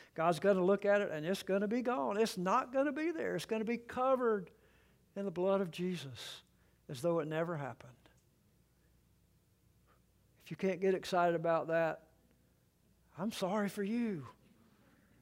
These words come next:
We have every reason in the world to celebrate God.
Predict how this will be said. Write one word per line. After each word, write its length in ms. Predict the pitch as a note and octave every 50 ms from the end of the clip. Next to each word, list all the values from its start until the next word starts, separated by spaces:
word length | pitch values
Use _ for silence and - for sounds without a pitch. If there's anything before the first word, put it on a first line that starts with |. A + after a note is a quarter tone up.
| _ _ - _ _ _ _ _ _ _ _ _ _ _ _ _ _ -
We 140 | F3 G3+ A3
have 180 | G#3+ G#3 G3+ F#3+
every 340 | G#3+ A3+ A#3 G3+ A3+ A#3
reason 380 | A3 G#3 A3+ A#3 A3+ G3 G#3 G#3+
in 120 | G#3+ A3
the 80 | G#3 G#3+
world 440 | G3+ G3 G3 F#3+ F3 D3+ B2+ B2 A#2 -
to 80 | - D3+
celebrate 580 | - - F3+ E3 D3+ D3 C3+ C3 B2+ C3 - -
God. 400 | - B2 A2+ G#2 G2+ G#2+ A2